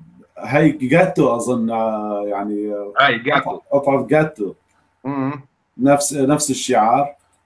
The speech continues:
Speaker 1: آه،
Speaker 2: نعم. لا، هذوما خليهم من بعد توا تن-، نحكيو عليهم.
Speaker 1: طيب، آه، ف-، ثلاثة الأشخاص، ما في ثلاثة أشخاص بصراحة، وما بعد اليوم أظن.
Speaker 2: لا، لا، هذوك ما هم، هذوك ما هم ثلاثة صور، مش ثلاثة أشخاص.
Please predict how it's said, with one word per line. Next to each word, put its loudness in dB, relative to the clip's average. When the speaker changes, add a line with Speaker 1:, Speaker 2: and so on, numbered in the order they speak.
Speaker 1:
آه، 0
Speaker 2:
نعم. -2
لا، 2
هذوما 2
خليهم 0
من -4
بعد 2
توا 0
تن-، -10
نحكيو -8
عليهم. -10
Speaker 1:
طيب، -2
آه، 0
ف-، -10
ثلاثة 2
الأشخاص، 2
ما 2
في -2
ثلاثة -4
أشخاص -10
بصراحة، -6
وما -2
بعد 2
اليوم 0
أظن. -6
Speaker 2:
لا، 4
لا، 6
هذوك 0
ما 4
هم، 2
هذوك 2
ما 2
هم 2
ثلاثة 0
صور، 0
مش -10
ثلاثة 0
أشخاص. 0